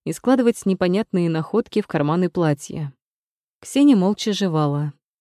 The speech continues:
Пирожки были уже немного черствые и холодные, но все равно вкусные. Макс задумчиво цедил медовуху, глядя в огонь.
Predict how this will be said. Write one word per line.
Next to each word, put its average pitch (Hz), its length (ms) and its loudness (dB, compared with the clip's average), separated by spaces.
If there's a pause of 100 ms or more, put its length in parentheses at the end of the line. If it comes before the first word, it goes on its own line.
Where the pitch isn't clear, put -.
(160)
Пирожки 226 340 -2
были 190 200 2
уже 151 240 0
немного 147 400 0
черствые 175 580 -4
и - 20 -4
холодные, 208 720 0 (320)
но 196 140 0
все - 160 -4
равно 214 240 2
вкусные. 156 760 -6 (540)
Макс 165 420 -2
задумчиво 202 640 0
цедил 175 440 0
медовуху, 170 640 0
глядя 165 360 -2
в 156 60 -4
огонь. 143 440 -4